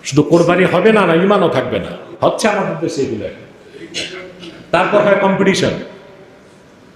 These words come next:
মানুষের নিয়তটা কত খারাপ। গরু আনার পর তিন দিন হিসাব করে গোশত কয় মণ হবে,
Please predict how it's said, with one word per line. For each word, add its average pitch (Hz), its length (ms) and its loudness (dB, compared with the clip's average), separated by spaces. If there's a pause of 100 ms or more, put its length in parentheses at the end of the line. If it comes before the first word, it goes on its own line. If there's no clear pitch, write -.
(720)
মানুষের 240 440 4
নিয়তটা 208 480 2
কত - 300 2
খারাপ। 131 220 -4 (1300)
গরু 277 220 6
আনার 254 320 4
পর 240 160 2
তিন 269 200 -2
দিন 214 120 0
হিসাব 208 280 0 (100)
করে 190 160 4
গোশত 185 320 0
কয় 190 220 2
মণ 185 160 0
হবে, 180 200 -2